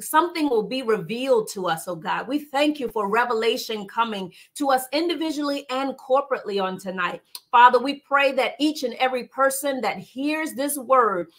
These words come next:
God, it will be deposited, planted, and God, we will not just hold on to it,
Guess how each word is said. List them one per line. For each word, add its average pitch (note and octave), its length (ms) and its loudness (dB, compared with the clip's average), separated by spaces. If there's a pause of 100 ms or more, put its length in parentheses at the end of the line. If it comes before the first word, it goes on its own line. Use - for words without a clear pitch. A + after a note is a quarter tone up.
(180)
God, B3 300 10
it C4+ 180 2
will A3 180 2
be G#3+ 200 -8
deposited, C4+ 840 -2 (140)
planted, C#4 640 -6
and G#3+ 160 -10
God, B3 260 4
we C#4 120 -6
will A#3 160 0
not A#3+ 320 -2
just A#3 240 -4
hold C#4 320 0
on C4+ 240 0
to C#4+ 220 -4
it, C#4+ 100 -2